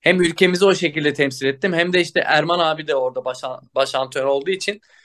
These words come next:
E, şimdi benim küçüklüğümle Erman abinin öyle bir bağlantısı da var ve ben bu Galatasaray işi olduğunda normal şartlarda benim o zamana ka-, kadar kariyerim hiç fena değildi. Yani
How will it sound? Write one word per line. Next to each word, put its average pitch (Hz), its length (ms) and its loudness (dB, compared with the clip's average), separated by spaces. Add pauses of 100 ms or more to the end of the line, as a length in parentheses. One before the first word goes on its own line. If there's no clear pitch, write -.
(280)
E, - 40 -4
şimdi 151 400 2 (120)
benim 175 280 4
küçüklüğümle 196 540 2
Erman 165 380 4
abinin 175 300 2
öyle 160 220 0
bir 160 120 -8
bağlantısı 151 540 -2
da 139 100 0
var 180 180 0
ve 185 160 -2 (460)
ben 180 180 2
bu 175 60 -4
Galatasaray 170 540 4
işi 160 180 -8
olduğunda 151 520 -4
normal 156 360 0
şartlarda 151 460 -2
benim 151 180 -4
o 147 80 -2
zamana 165 260 -2
ka-, 151 280 -4 (360)
kadar 135 380 2
kariyerim 143 400 0
hiç - 140 -8
fena 117 300 -2
değildi. 107 360 -10 (500)
Yani 131 380 4